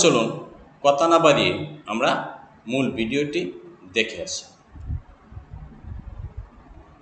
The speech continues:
তো ভিডিও শুরু করার আগে আপনাদের সকলের উদ্দেশ্যে আমার একটাই রিকোয়েস্ট,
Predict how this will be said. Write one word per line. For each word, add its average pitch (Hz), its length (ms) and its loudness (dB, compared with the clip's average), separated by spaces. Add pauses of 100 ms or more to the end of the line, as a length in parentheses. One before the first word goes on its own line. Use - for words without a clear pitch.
(2250)
তো - 40 -12 (120)
ভিডিও 160 240 6 (100)
শুরু 196 240 2
করার 147 280 6
আগে 98 160 2 (680)
আপনাদের 151 480 0 (240)
সকলের 151 420 2
উদ্দেশ্যে 131 380 -4 (720)
আমার 127 200 2 (120)
একটাই 143 400 2
রিকোয়েস্ট, 117 460 -2